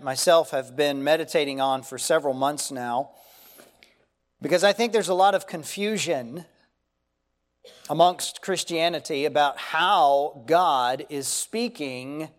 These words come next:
to us today. And much of how we live our lives from day to day will be determined by our beliefs regarding how God is speaking.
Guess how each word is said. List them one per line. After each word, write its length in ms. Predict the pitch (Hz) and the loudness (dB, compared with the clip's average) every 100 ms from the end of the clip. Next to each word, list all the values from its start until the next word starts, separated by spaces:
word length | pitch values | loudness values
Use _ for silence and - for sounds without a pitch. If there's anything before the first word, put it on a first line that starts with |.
| _ | _
to 260 | - 190 170 165 | -6 -4 -2 2
us 720 | 190 139 135 147 - - - _ _ _ | 4 4 2 -4 -10 -12 -16 _ _ _
today. 600 | - 139 147 151 127 107 - _ _ _ _ _ _ _ _ _ _ - - _ | -8 -2 2 4 2 -4 -18 _ _ _ _ _ _ _ _ _ _ -20 -20 _
And 160 | 175 175 | -2 2
much 360 | 170 214 254 | 6 6 4
of 120 | 220 - | -2 -2
how 220 | 196 185 | 2 4
we 220 | 180 180 | 2 -2
live 500 | 156 170 226 185 147 | -2 0 4 2 2
our 220 | 160 156 | 0 0
lives 580 | 143 147 202 190 143 - | 2 2 4 2 -2 -8
from 300 | - 160 143 | -8 -6 -2
day 280 | 139 170 180 | 2 2 2
to 180 | 180 156 | -2 -4
day 400 | 123 156 165 143 | 2 4 4 0
will 160 | 147 | -6
be 160 | 143 156 | -4 -4
determined 760 | 147 135 - 214 240 156 143 | -4 -6 0 0 0 -4 -2
by 220 | 143 151 151 | 2 4 4
our 160 | 180 | 4
beliefs 580 | 156 147 156 226 185 - | 2 -4 -4 -4 -6 -8
regarding 480 | 151 143 151 151 139 | -2 4 4 2 -6
how 640 | - 185 202 175 165 160 | -10 -6 0 2 0 -2
God 440 | 131 175 175 160 156 | 0 2 2 0 -2
is 260 | 160 156 147 | -6 -4 -4
speaking. 640 | - - 214 185 143 101 | -8 -10 -8 -6 -6 -8